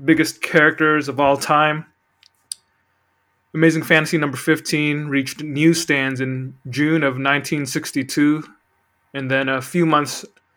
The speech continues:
after that series was canceled, due to f-, popular fan demand, they launched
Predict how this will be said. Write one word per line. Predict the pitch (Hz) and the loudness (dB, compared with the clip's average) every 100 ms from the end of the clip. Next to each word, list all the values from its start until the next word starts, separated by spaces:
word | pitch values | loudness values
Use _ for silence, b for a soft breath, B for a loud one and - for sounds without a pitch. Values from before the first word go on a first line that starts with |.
| _ _ _ _ - | _ _ _ _ 0
after | 147 - 151 147 139 | 2 4 4 4 4
that | 147 160 | 4 4
series | - 147 131 | 2 2 2
was | 127 | -4
canceled, | - 143 143 143 135 123 _ | -4 -4 -4 -4 -4 -8 _
due | 127 151 | -2 0
to | 151 | 0
f-, | 127 - - | -2 -10 0
popular | 165 165 151 143 | 2 2 2 0
fan | 135 156 147 139 | 0 -2 -2 -2
demand, | 127 135 147 139 135 131 _ _ _ _ _ _ _ _ - _ _ _ _ 131 | -2 0 2 2 -2 -8 _ _ _ _ _ _ _ _ -20 _ _ _ _ -6
they | 143 | -4
launched | 135 139 131 127 - | 0 0 -2 -4 -12